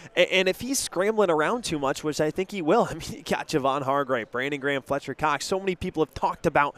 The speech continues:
the talent of that Eagles defensive line, and the, it's gonna be a game in the trenches. Who wins the line of scrimmage? I don't wanna use the word on paper, but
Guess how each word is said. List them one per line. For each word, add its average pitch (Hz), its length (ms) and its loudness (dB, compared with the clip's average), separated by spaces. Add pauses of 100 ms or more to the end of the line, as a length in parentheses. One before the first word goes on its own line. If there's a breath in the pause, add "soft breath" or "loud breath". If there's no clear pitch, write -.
(240 loud breath)
the - 80 -6
talent 175 440 2
of 147 120 2
that 135 200 4
Eagles 151 340 0
defensive 135 500 -4
line, 156 300 0 (340 loud breath)
and 202 180 4 (220)
the, 185 240 2 (100)
it's 220 260 0
gonna 277 200 2
be 269 100 2
a 269 40 2
game 208 340 0
in 262 80 -4
the 247 80 -2
trenches. 240 580 0 (200 loud breath)
Who 285 100 4
wins 277 300 4
the 233 100 0
line 220 240 6
of 220 80 -2
scrimmage? 240 440 -4 (380 loud breath)
I - 60 -2
don't 294 100 6
wanna 302 140 0
use 247 200 -4
the 247 100 0
word 214 180 2
on 196 100 2
paper, 247 320 2
but - 160 2